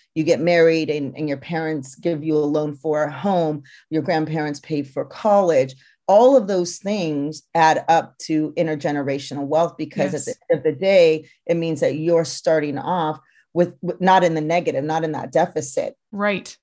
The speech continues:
Speaker 1: Right. And so there's, there's that from a structural level. And I think that's something that now I've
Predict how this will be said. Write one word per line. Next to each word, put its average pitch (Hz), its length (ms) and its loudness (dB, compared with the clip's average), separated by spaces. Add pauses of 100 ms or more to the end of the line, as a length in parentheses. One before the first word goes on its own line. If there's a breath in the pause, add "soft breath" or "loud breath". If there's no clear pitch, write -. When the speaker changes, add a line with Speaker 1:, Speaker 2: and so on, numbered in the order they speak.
(160)
Speaker 1:
Right. 175 280 0
And 196 120 2
so 185 380 6
there's, 185 320 4
there's 185 360 2
that 226 280 0
from 190 140 -6
a 147 60 -6
structural 180 680 -2
level. 151 280 -2
And 160 120 -2
I 156 80 0
think 175 180 -4
that's 175 240 2
something 160 380 -4
that 143 160 -2
now 151 240 -2
I've 147 240 -2